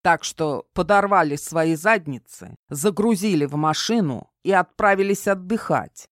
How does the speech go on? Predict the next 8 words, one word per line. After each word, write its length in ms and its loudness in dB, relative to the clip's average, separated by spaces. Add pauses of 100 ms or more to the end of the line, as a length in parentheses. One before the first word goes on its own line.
(140)
И 60 -4
чтобы 340 -2
я 440 0
раньше, 480 0
чем 240 -6
через 360 0
два 260 0
часа, 520 0